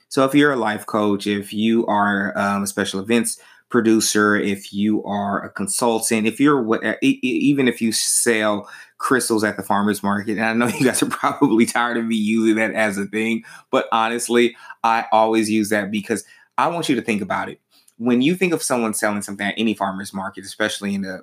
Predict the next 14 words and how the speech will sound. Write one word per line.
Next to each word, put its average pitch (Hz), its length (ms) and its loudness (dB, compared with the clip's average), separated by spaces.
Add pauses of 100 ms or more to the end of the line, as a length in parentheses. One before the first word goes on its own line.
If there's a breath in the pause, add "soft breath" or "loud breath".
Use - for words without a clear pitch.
(100)
in 101 120 -6
the 98 80 -6
arts 101 260 -2
and 98 80 -8
crafts 98 380 -4
and 95 100 -10
things 95 160 -8
like 92 140 -10
crystals, 92 360 -8 (200 loud breath)
there's 135 180 2
an 135 140 -2
image 104 340 -2
that's 98 380 -8
evoked, 98 380 -8